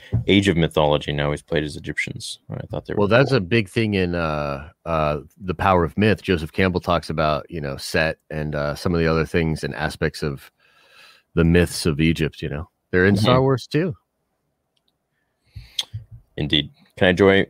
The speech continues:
Speaker 1: uh, as a member from? Yeah, so there should be a link in the description if you wanted to join. I appreciate that. Yes. So any tier, you get all the same perks and benefits. At the five dollar tier, you get to join the V I P Discord. Um,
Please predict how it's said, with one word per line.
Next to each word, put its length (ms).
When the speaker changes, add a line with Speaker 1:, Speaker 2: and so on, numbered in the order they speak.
Speaker 1:
uh, 40
as 300
a 40
member 260
from? 260
Yeah, 260
so 160
there 100
should 220
be 120
a 40
link 360
in 280
the 260
description 640
if 160
you 60
wanted 140
to 60
join. 200
I 40
appreciate 460
that. 220
Yes. 240
So 140
any 200
tier, 380
you 180
get 160
all 200
the 80
same 440
perks 320
and 100
benefits. 420
At 120
the 60
five 300
dollar 260
tier, 200
you 120
get 140
to 60
join 340
the 140
V 160
I 80
P 180
Discord. 640
Um, 580